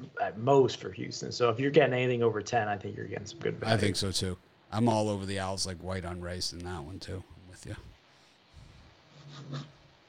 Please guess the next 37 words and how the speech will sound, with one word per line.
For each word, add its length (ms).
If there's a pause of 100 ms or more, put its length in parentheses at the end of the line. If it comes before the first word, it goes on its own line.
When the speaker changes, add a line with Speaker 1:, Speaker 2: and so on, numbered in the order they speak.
(1400)
Speaker 1:
That's 220
it. 120 (260)
Three 200
plays. 360 (100)
Speaker 2:
What 100
about 160
the 100
Jackrabbits? 760 (1400)
Speaker 1:
Well, 200
who 140
says 260
that 80
I'm 100
not 200
giving 160
out 120
Jackrabbits 560
for, 120
or 240
something 460
for 360
something 340
else, 400
you 60
know? 180 (600)
I'm 160
on 100
the 80
drive-through 380
Speaker 2:
Five 220
Speaker 1:
later 40
Speaker 2:
returning 320
Speaker 1:
today. 60
Speaker 2:
starters 440
on 120
the 80
Jackrabbits. 640